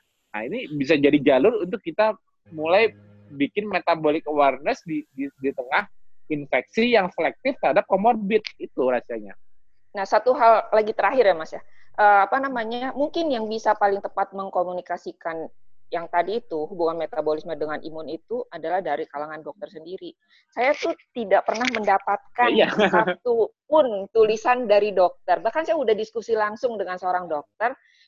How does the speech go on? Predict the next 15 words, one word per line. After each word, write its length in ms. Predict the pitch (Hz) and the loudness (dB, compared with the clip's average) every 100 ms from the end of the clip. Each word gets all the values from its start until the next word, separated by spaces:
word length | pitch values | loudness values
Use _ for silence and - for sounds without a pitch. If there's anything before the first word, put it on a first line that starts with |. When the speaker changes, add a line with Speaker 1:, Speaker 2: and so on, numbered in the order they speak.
| - | -10
Speaker 2:
dia 160 | 226 381 | 0 0
malah 320 | 349 277 311 | 2 2 2
bilang 480 | 214 202 285 320 220 | 0 0 0 -2 -4
dia 160 | 247 | -2
udah 160 | 320 240 | 0 0
pernah 240 | - 214 | -2 -12
kena 160 | 233 262 214 | -8 -6 -2
dan 160 | 220 | -2
dia 80 | 262 339 | -2 -2
membanggakan 640 | 233 190 170 170 262 311 | 0 0 2 2 0 0
bahwa 160 | 214 247 | 0 2
diri 240 | 226 214 | 0 -2
dia 160 | 202 285 | 0 2
udah 160 | 196 | 0
survive. 480 | 185 202 - 170 170 | -4 -8 -6 -4 -4